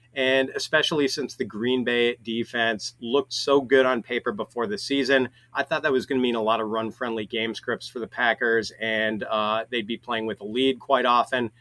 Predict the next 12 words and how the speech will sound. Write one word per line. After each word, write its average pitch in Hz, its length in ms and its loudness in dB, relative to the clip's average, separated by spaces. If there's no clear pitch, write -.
Wasn't 196 300 8
the 180 60 -4
case. 160 500 0
The 120 280 -4
Packers 135 440 0
defense 123 420 -2
underachieved 127 640 -2
for 151 120 -6
much 143 240 0
of 147 80 -2
the 139 100 2
season, 147 540 0